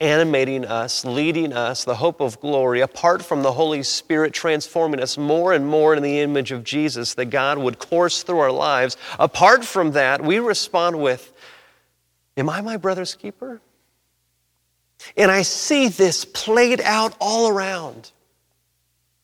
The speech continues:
When I hear some people say, "You know, yes, it was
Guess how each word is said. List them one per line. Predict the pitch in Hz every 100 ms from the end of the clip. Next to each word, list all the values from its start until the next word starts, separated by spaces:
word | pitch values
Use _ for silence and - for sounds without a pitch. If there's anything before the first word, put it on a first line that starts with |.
| _ _ _ - - -
When | 185
I | 190
hear | 165 247
some | 226 247 220
people | 202 208 175
say, | - 175
"You | 156
know, | 185 185
yes, | 165 190 - - - -
it | - 190
was | 185